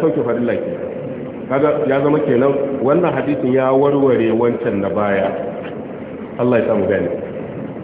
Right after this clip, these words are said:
Domin idan aka ce Annabi yakan cika sallarsa in yayi tafiya, yakan kuma yi kasuru, kaga ya zama kenan sai kaga dama. Wancan sabani da ake magana tsakanin malamai ma ba shi da ma'ana. Tunda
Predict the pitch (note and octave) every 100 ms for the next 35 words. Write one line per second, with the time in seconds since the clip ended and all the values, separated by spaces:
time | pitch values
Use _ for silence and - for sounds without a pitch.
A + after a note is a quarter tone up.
0 | - - - - - G2+ C#3 C3 C3+ C#3
1 | - B2 A#2 B2+ A#2 B2+ - G#2+ F#2 -
2 | D#3+ C3 B2+ B2+ C3 A#2 - A#2+ B2 B2+
3 | B2 G#2+ G2+ C3+ C3 C3 C3 B2+ A#2+ -
4 | B2 B2 B2 - - C#3+ C3+ - - -
5 | A2 A#2+ C3 B2+ C3 B2+ A#2+ A2+ A2+ B2
6 | A#2+ A#2 A#2+ A#2 A#2 A#2 - - - -
7 | G#2+ D3 C3+ C#3+ C#3 C3+ C3 A#2 A2 C3
8 | C3+ C3+ C3 C3 B2 G#2+ C3 C3 B2 G#2+
9 | B2+ C3+ C3 A2+ A2 B2+ B2+ B2 C3+ C3
10 | C3+ A2+ A2 A2 A2+ A2+ - - - D3
11 | D3